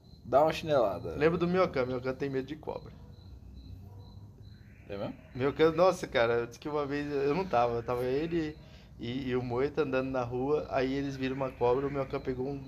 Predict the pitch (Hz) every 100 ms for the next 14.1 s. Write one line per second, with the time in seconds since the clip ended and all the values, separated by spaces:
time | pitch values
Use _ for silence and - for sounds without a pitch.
0 | 131 139 131 127 135 127 - 127 156 -
1 | 165 156 131 123 - 120 180 - - -
2 | - - - - - - - - 147 147
3 | 180 165 175 175 175 156 156 156 147 139
4 | 151 147 143 147 - 135 139 143 147 135
5 | 143 139 131 151 147 147 131 - - -
6 | 143 160 147 147 151 151 143 139 147 147
7 | 143 160 139 143 151 143 131 131 156 156
8 | 143 147 170 175 170 165 147 131 127 -
9 | - - - - 214 240 233 214 170 156
10 | 165 196 208 165 196 208 226 247 254 330
11 | 214 185 190 139 160 190 180 190 156 -
12 | 180 - 294 175 247 381 175 185 214 226
13 | 170 208 214 208 190 208 151 175 175 131